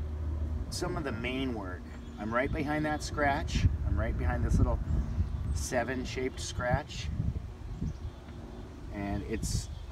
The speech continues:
the scratch does make it tough to see, so I'm making very slow, very slight, very delicate pushes. I do appreciate you guys sticking with us for this one. We haven't made a video in about a week, week and a half, and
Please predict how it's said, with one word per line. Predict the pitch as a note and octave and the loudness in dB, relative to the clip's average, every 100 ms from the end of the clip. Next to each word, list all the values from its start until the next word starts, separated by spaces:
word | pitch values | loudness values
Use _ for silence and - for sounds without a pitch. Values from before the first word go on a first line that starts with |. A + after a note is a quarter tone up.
| - | -4
the | A#2+ | -2
scratch | - D#3 D#3+ - | 2 2 2 0
does | C3 C3+ C3 | 0 0 0
make | B2 B2 | -4 -4
it | A2 | -4
tough | A#2 - | -4 -4
to | G#2 | -6
see, | - A2 F2+ D2 | -4 -4 -4 -6
so | - G2 F2+ - - - - - - - - - - | -8 -6 -6 -8 -10 -12 -12 -10 -10 -10 -12 -12 -10
I'm | F#2 G2+ | -4 -2
making | G2+ G2+ G2 | -2 -4 -4
very | G2+ G#2 A#2 A#2 | -2 0 0 -2
slow, | - A2+ G#2 G2+ F2+ | -2 -2 -2 -2 -2
very | F#2 G2 F#2+ | -2 -2 -2
slight, | - G2 G2 F#2+ - - | -2 -2 0 0 -2 -2
very | - F#2 | -2 0
delicate | F#2 E2+ - - - | 0 0 -2 -2 -2
pushes. | - C#2+ - C#2+ C#2 - - - - - - - - - - - - - - - - - | -2 -2 -2 -2 -4 -4 -4 -4 -4 -4 -4 -4 -4 -4 -4 -4 -2 -2 -2 -2 -4 -4
I | D#2+ | -2
do | A2+ | 0
appreciate | A2+ A2 G#2+ A#2 G2 | 0 0 0 2 0
you | F#2 | 0
guys | G2 G2 | 0 -2
sticking | - G2 F#2+ | -2 -4 -2
with | F#2 G2+ | -2 -2
us | F#2 | -4
for | - | -2
this | - - C3+ | -2 -2 0
one. | D3+ | 0
We | D3 | 2
haven't | F#2+ F2 | 0 0
made | F#2 | -2
a | D#2+ | -2
video | F#2 F2+ G2+ | -2 0 -2
in | F#2 | -2
about | D#2 D#2+ | -2 -4
a | |
week, | E2 F2 C#2 C#2+ - | -4 -4 -6 -10 -10
week | D#2+ | -8
and | D#2+ | -6
a | C#2 | -6
half, | E2+ G#2+ C#2+ | -4 -4 -6
and | - | -8